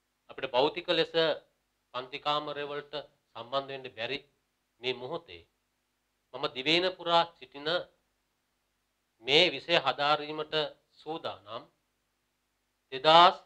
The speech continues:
විසිඑක වර්ෂයේ දහය වසරට පියමයින ඔබේ දරුවට ආරාධනා කිරීම කරනවා මේ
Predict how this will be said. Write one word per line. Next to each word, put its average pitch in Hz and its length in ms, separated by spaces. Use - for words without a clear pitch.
විසිඑක 165 440
වර්ෂයේ 170 680
දහය 151 280
වසරට 160 460
පියමයින 123 440
ඔබේ 156 300
දරුවට 131 480
ආරාධනා 180 640
කිරීම 147 320
කරනවා 98 480
මේ 151 300